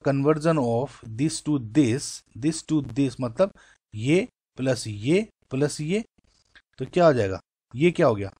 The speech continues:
half of टू फ़ोर्टी, half of टू फ़ोर्टी हो गया, ये क्या हो गया, माइनस है,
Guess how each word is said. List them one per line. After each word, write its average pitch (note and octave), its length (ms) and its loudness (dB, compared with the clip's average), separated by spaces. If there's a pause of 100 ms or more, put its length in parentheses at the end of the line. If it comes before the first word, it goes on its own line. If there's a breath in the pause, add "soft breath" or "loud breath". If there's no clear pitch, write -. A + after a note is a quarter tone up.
(260)
half C#3 240 0 (140)
of C3 280 -4 (480)
टू C#3 160 -2
फ़ोर्टी, C#3+ 460 -6 (580)
half A#2+ 300 -2 (120)
of C#3+ 240 0 (280)
टू C#3+ 80 -2
फ़ोर्टी D#3+ 300 -2
हो E3 120 4
गया, E3+ 140 -8 (600)
ये D3+ 160 4
क्या E3 180 2
हो E3 80 4
गया, F#3 200 -2 (840)
माइनस C#3+ 340 2
है, F3 80 -2